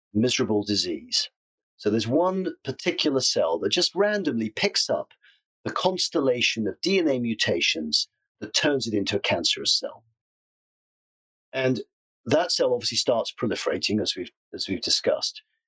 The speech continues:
And typically, one of the features of a cancer cell is that the, the D N A becomes a little bit unstable. And so it starts to pick up more mutations.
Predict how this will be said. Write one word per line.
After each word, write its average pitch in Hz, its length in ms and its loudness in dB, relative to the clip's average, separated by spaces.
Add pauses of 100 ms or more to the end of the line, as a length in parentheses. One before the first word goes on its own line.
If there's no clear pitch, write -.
(180)
And 127 240 0 (100)
typically, 110 680 0 (100)
one 147 360 2
of 170 120 -2
the 139 100 0
features - 680 0
of - 80 -2
a 107 60 -4
cancer - 360 0
cell 95 300 0
is 127 160 0
that 131 220 -2
the, 117 240 2 (200)
the 113 240 0 (260)
D 170 180 4
N 131 100 0
A 113 140 2
becomes 113 340 0
a 107 60 -2
little 113 120 2
bit 110 100 4
unstable. - 640 -2 (400)
And 127 80 0
so 151 100 4
it 135 100 0
starts 170 280 0
to - 120 -12
pick 156 200 0
up 113 140 2
more 127 260 2
mutations. - 720 -2